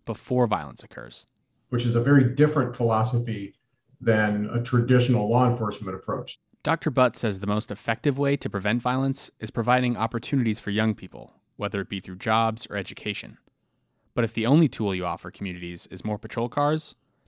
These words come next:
Speaker 1: then that's what people will take. And the mayor's plan does still use that traditional approach, including expensive microphone sensors to detect gunshots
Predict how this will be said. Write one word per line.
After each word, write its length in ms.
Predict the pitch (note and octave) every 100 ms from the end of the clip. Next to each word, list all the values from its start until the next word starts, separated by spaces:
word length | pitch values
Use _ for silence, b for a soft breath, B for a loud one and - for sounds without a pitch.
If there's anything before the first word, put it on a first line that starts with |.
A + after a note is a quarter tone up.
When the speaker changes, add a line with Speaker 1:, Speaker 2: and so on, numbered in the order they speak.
| -
Speaker 1:
then 140 | G#2+
that's 200 | G#2+ G2+
what 120 | G#2
people 240 | - G2+ F2+
will 80 | C2+
take. 400 | F#2 C2+ - _ _ _ _ -
And 100 | B2
the 60 |
mayor's 300 | C3 D3 D3+
plan 340 | - B2+ A#2 A2 -
does 320 | C#3 D3+ -
still 240 | - A#2
use 320 | A2 C3+ G#2
that 180 | G2+ F2+
traditional 400 | - G#2 F#2+ F#2+
approach, 540 | F#2 - G2+ - - - _ _ -
including 480 | A2+ A#2+ G#2 G2+
expensive 400 | - - G#2 G2
microphone 480 | G2+ A#2 B2 C3+ B2
sensors 440 | B2 B2 B2 A#2 -
to 60 |
detect 340 | G2+ - G#2 -
gunshots 680 | A2 B2+ C#3+ C3+ - -